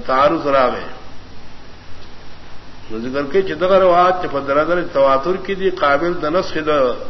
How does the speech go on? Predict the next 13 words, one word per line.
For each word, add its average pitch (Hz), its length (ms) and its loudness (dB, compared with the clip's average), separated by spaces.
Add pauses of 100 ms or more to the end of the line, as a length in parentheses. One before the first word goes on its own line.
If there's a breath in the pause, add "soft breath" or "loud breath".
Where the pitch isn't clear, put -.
(360)
اطلاق 151 420 2
دا 139 60 -6
کتاب 131 380 -2
اللہ 135 320 0
دی۔ 160 160 -4 (1400)
چی - 60 -12
آغا 143 220 2
خود 151 200 0
تقاضا 143 500 2
کی 170 160 -4
دا 147 120 0
غسل 156 280 -2
اطلاق۔ 139 600 2